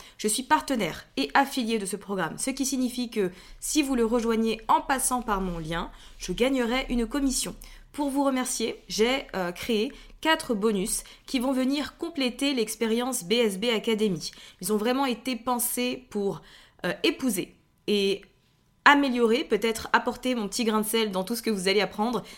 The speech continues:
mais pas du tout pour vous mettre la pression, pour vous stresser ou pour vous mettre encore plus de travail que ce que va être v-, ce, ce programme finalement. Donc ces quatre bonus sont un mix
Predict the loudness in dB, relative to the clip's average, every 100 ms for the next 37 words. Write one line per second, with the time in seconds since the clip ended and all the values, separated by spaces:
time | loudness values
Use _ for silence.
0 | -6 -4 -2 0 2 0 -4 -6 -4 -4
1 | 0 -2 0 0 0 -2 -4 -4 -4 -6
2 | -6 -8 -4 -2 0 -2 -2 -6 -8 -6
3 | -4 -4 -4 -6 -4 -6 -2 -4 -4 -12
4 | -16 -20 -12 -6 -6 0 0 2 -2 -8
5 | -20 -8 -8 -2 0 0 0 -4 -6 -14
6 | -4 0 2 0 -4 -8 -2 -2 0 0
7 | 0 0 -4 -6 -2 -2 -2 -4 -20 -14
8 | -6 -4 -2 0 0 0 0 0 2 -2
9 | -6 -10 -6 -2 0 -2 0 0 0 0
10 | -6